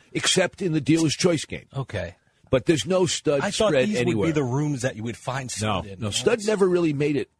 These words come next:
Speaker 1: to the West Coast. I mean, it's in Las Vegas. It's on the East Coast. And, uh, it's in,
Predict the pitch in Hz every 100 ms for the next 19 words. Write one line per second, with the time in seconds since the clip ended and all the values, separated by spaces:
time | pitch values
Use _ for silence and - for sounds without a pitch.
0 | _ - 113 101 95 - - - - _
1 | _ _ _ - 113 113 113 101 - 107
2 | 107 95 - 92 104 98 - 127 160 151
3 | - - - _ _ _ 98 - 98 95
4 | 107 139 - 147 135 - - _ _ _
5 | _ _ 110 104 98 98 98 95 101 -
6 | 113 117